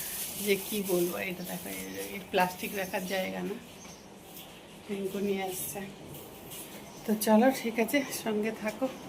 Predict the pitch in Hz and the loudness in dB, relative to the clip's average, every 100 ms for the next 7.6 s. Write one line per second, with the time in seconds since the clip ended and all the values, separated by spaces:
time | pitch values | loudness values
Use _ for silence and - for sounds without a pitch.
0 | - - - - - - 220 202 202 233 | -14 -12 -12 -10 -10 -6 0 2 4 4
1 | 247 - - - - - - - - - | 4 2 -10 -10 -10 -10 -8 -6 -4 0
2 | 214 208 208 208 208 240 220 - - - | 6 8 10 8 8 4 0 -2 -2 4
3 | 240 202 214 220 202 202 226 - - - | 8 8 8 6 4 6 4 4 0 0
4 | - - - - - - - - - - | 0 -2 -4 -4 -4 -4 -6 -8 -8 -8
5 | - - - - - - - - 226 240 | -8 -8 -8 -8 -2 0 0 2 2 4
6 | 233 233 220 214 220 240 226 240 247 226 | 6 8 8 6 4 4 4 4 4 4
7 | 226 240 262 269 254 247 | 4 8 6 8 8 8